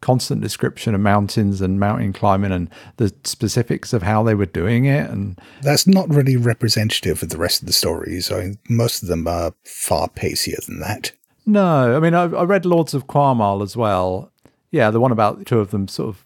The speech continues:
Speaker 1: go into the underground city and there's two warring brothers and they end up kind of each backing a, a different brother.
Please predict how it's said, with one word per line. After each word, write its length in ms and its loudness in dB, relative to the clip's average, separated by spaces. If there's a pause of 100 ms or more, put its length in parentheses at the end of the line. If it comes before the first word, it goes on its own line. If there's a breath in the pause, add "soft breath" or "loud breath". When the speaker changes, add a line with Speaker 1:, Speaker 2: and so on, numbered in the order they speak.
(120)
Speaker 1:
go 140 4
into 220 0
the 80 2
underground 420 0
city 460 0
and 140 0
there's 200 -2
two 180 -2
warring 360 0
brothers 520 0
and 180 0 (460 loud breath)
they 140 4
end 160 4
up 240 -2
kind 160 0
of 220 -6 (600)
each 280 -2
backing 360 -2
a, 220 -2 (160)
a 60 -6
different 340 -4
brother. 460 -2